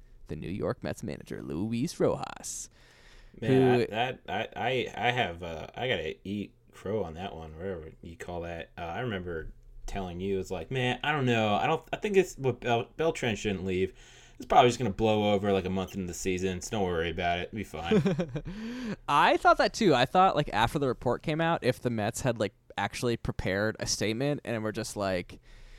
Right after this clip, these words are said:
Speaker 1: "We stand by him, we blah, blah, blah, blah, blah," like, had just had a thing out, like, ready to go immediately, then I was like, "It would be fine," but,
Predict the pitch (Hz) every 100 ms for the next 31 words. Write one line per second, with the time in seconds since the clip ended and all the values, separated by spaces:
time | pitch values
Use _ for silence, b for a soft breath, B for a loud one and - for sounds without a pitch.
0 | b b - 127 113 120 98 123 147 147
1 | 139 135 131 110 98 98 98 98 107 110
2 | 110 110 110 120 123 127 117 131 131 120
3 | - 127 113 110 117 113 120 117 - 110
4 | 107 107 123 190 180 247 269 127 110 104
5 | 113 - 294 277 190 127 107 104 107 110
6 | 101